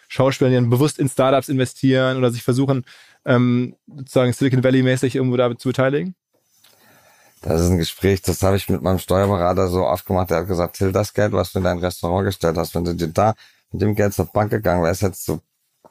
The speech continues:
Speaker 2: dreißig Millionen von der Bank gekriegt, hättest dir ein riesen Mietshaus gekauft in Berlin und kannst jetzt zugucken, wie Geld gedruckt wird.“
Speaker 1: Hm.
Speaker 2: Beim, mit Schulden verdienst du Geld dabei. Sag ich, „Ja, kann ja sein, aber ich wollte unbedingt das Restaurant aufmachen.“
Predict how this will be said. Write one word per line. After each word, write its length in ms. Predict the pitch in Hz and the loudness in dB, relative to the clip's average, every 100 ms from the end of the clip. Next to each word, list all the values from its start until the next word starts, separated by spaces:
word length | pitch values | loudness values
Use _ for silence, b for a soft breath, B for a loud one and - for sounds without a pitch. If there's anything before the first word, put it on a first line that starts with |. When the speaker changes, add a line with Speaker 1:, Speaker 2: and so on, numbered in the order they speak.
| _ - | _ -4
Speaker 2:
dreißig 400 | 107 117 113 101 | 0 0 0 0
Millionen 320 | 95 98 101 | 2 2 2
von 120 | 95 | 0
der 120 | 95 | 0
Bank 240 | - 110 117 | 0 0 0
gekriegt, 280 | 101 98 | 0 0
hättest 240 | 113 104 - | -2 -2 -2
dir 80 | 104 | 0
ein 180 | 104 | 2
riesen 440 | 101 127 147 131 127 | 2 2 2 2 2
Mietshaus 560 | 135 - - 101 98 | 2 -2 -2 -2 -2
gekauft 420 | - 107 95 107 - | -8 -4 -2 -2 0
in 140 | 95 | 0
Berlin 380 | 92 95 117 120 B B - | 2 2 2 0 B B -6
und 120 | 120 | -4
kannst 300 | - 120 - | 0 -2 0
jetzt 240 | 110 - - | -2 -4 -2
zugucken, 460 | 165 156 147 131 | -2 0 0 2
wie 80 | 113 | 2
Geld 260 | 101 92 - | 2 0 -2
gedruckt 400 | - - - - | -10 -10 -8 -8
wird.“ 260 | - - _ 135 | -8 -10 _ 0
Speaker 1:
Hm. 180 | 135 - _ _ _ _ | 0 0 _ _ _ _
Speaker 2:
Beim, 560 | 131 160 165 160 147 151 _ _ - | -2 0 0 -4 -8 -12 _ _ -2
mit 220 | 131 160 | 0 0
Schulden 460 | - 143 120 85 - _ - | 2 2 2 -4 -12 _ -4
verdienst 460 | 110 92 147 - 131 | -2 2 0 0 -2
du 80 | |
Geld 200 | 113 110 | 0 2
dabei. 320 | 113 104 73 - _ _ _ _ _ _ _ | 2 0 -4 -8 _ _ _ _ _ _ _
Sag 100 | 101 | -2
ich, 60 | 92 | 2
„Ja, 240 | 117 104 - | 2 0 -2
kann 200 | - 107 | 0 2
ja 100 | 104 | 2
sein, 300 | 101 117 92 | 2 2 2
aber 160 | 87 90 | 0 0
ich 100 | 98 | 0
wollte 200 | 104 104 | 0 0
unbedingt 280 | 104 107 | 0 0
das 160 | 101 - | -2 -2
Restaurant 420 | 104 - 104 113 | -4 -4 -2 -2
aufmachen.“ 420 | 67 - 80 90 | -2 -4 -8 -8